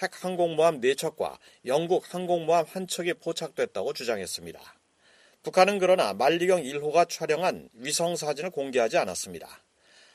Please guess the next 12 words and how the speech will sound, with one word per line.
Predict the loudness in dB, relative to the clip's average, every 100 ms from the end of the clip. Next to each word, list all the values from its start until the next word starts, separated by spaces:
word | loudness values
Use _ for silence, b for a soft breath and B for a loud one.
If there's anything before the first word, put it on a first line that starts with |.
| b
북한은 | -4 0 2 0
지난 | 0 0
이십일 | 0 -4 -4 -2
일 | 0
밤 | 2 0 0
첫 | -4 -4 -6
군사정찰 | -12 -2 0 2 -2 -4 -4
위성을 | -4 -4 -2 0
발사해 | 0 0 0 0 0 -6
궤도에 | -4 -2 0
올려놓은 | 2 2 2 2 0 -6
뒤 | -14